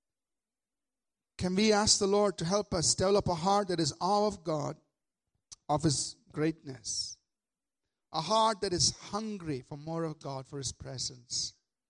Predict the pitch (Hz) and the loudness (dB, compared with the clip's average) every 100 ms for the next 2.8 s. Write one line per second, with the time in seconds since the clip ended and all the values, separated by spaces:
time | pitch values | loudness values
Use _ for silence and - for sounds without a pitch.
0 | _ _ _ _ _ - 147 180 196 185 | _ _ _ _ _ -6 0 4 4 4
1 | 170 - - - - 226 214 165 123 117 | 0 0 0 0 2 2 2 0 -2 -6
2 | 165 147 139 131 - - - - | -4 -4 -6 -10 -10 -8 -8 -12